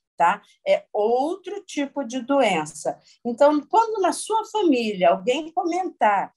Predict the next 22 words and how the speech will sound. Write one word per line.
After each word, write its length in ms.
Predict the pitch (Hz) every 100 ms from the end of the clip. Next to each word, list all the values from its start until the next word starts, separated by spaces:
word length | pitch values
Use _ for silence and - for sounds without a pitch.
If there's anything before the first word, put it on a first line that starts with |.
| _ _
que 120 | 262 226
tinha 180 | -
uma 140 | 294 294
doença 300 | 269 269 269
metabólica 920 | 247 240 269 208 208 214 202 175 -
ao 300 | 165 165 226
nascer, 680 | 277 302 285 - 240 214 180
que 100 | 208
precisou 540 | - 226 - 220 254
fazer 280 | 247 269 254
uma 140 | 254 240
restrição 1300 | 214 254 262 - 269 269 - - 254 262 262 240 180 _ _ _ _
de 280 | 147 196 220
alimentação, 840 | 220 233 226 226 226 226 220 170
e 80 | -
também 460 | 180 196 190 202 220
não 240 | 240 302
é 80 | 208
alergia 460 | 208 247 247 - 240
ao 80 | 240
leite 340 | 233 233 -
de 100 | 196